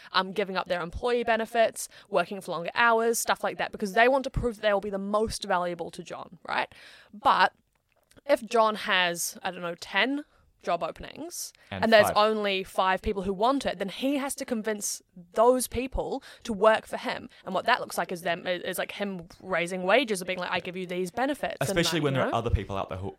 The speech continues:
Speaker 2: also trying to hire people.
Speaker 1: Yeah,
Speaker 2: Right, so John's gonna be
Speaker 1: exactly.
Speaker 2: like, "Well, it's better to work for me than it is to work for him."
Speaker 1: Mm, precisely. So as soon as, as soon as there is low unemployment, that's really bad for businesses because they have to spend more money to, to get employees.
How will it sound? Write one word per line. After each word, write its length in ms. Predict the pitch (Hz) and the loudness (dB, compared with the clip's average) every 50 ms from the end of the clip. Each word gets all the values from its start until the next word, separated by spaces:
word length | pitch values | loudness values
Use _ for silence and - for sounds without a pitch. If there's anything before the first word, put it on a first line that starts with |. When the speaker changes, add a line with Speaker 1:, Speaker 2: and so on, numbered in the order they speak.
| _ - | _ -8
Speaker 2:
also 340 | 117 127 127 113 - - 107 | -6 -6 -6 -6 -6 -6 -6
trying 220 | 92 - 98 80 | -6 -6 -8 -8
to 60 | 73 - | -8 -8
hire 240 | - 65 - - - | -10 -10 -10 -12 -14
people. 240 | - - - - - _ _ _ _ - - | -18 -20 -20 -20 -20 _ _ _ _ -10 -4
Speaker 1:
Yeah, 260 | 254 349 370 247 175 | -2 0 0 0 0
Speaker 2:
Right, 140 | 101 - - | -2 -2 -4
so 80 | 240 | -4
John's 240 | 220 233 - 120 104 | 0 0 0 0 2
gonna 100 | 120 117 | 0 -2
be 60 | 107 | 0
Speaker 1:
exactly. 100 | 101 95 | -2 -2
Speaker 2:
like, 80 | - - | -2 -2
"Well, 160 | 113 98 - | -2 -2 -2
it's 100 | - - | -4 -6
better 140 | - 131 117 | -6 -6 -6
to 60 | 110 | -6
work 180 | 107 101 - - | -6 -8 -8 -10
for 100 | - 101 | -14 -14
me 200 | 101 110 113 113 | -12 -10 -10 -10
than 180 | - 98 82 | -10 -10 -12
it 40 | 78 | -12
is 60 | - | -14
to 60 | - | -12
work 160 | 95 78 67 - | -10 -10 -10 -10
for 80 | 82 | -10
him." 220 | 80 117 107 73 - _ _ _ _ _ _ _ _ - 277 | -6 -4 -4 -4 -4 _ _ _ _ _ _ _ _ -6 -4
Speaker 1:
Mm, 220 | 277 226 190 - | -4 -4 -4 -6
precisely. 400 | - 214 - 226 202 196 - - - | -8 -2 0 0 0 0 -2 -8 -4
So 200 | 180 240 208 196 - - - - - - - - - | 2 4 4 4 2 -4 -20 -20 -20 -20 -10 0 2
as 160 | 254 269 - | 2 2 2
soon 380 | - - - 302 302 320 330 | -2 -4 -2 -2 -2 -2 -4
as, 380 | 339 339 339 339 330 - - - _ _ _ _ _ _ _ _ _ - | -4 -4 -4 -4 -6 -6 -8 -10 _ _ _ _ _ _ _ _ _ -4
as 120 | - 254 - | -4 -4 0
soon 180 | - 294 320 | 0 0 0
as 80 | 381 370 | 0 2
there 140 | - 339 330 | 4 4 4
is 100 | 294 226 | 4 2
low 160 | 214 214 233 | 4 4 4
unemployment, 640 | - 233 214 202 202 - - 247 254 233 190 - - | 4 2 0 -2 -2 -2 0 0 0 0 0 0 0
that's 220 | 247 277 - - | 0 0 0 -2
really 160 | 359 349 339 | -4 -4 -2
bad 260 | 247 - 233 240 247 - | 0 2 2 2 2 0
for 80 | 220 | -4
businesses 540 | 180 190 214 233 262 262 - 208 175 170 165 | -4 -4 -4 -2 -2 -4 -4 -4 -6 -6 -6
because 420 | - 202 - 202 190 185 170 - - _ _ _ | -8 -6 -4 -2 -2 -2 -2 -6 -8 _ _ _
they 220 | - 185 220 240 | -2 0 0 0
have 160 | 226 262 294 | -2 -4 -6
to 80 | - 277 | -4 -4
spend 400 | - - - 214 226 240 240 226 | -4 -4 -2 -4 -4 -4 -2 -2
more 140 | 208 202 190 | -2 -2 -2
money 320 | 175 202 233 214 - 196 | -2 -2 -2 -2 -4 -6
to, 220 | - - 190 165 165 _ _ _ - - _ _ _ - - | -8 -10 -10 -10 -12 _ _ _ -20 -20 _ _ _ -12 -10
to 80 | - | -4
get 180 | 180 196 190 - | -2 -2 -2 -2
employees. 800 | 190 180 - 190 185 175 214 262 - - _ - - - - | -4 -4 0 2 2 2 2 -2 -4 -6 _ -14 -12 -12 -12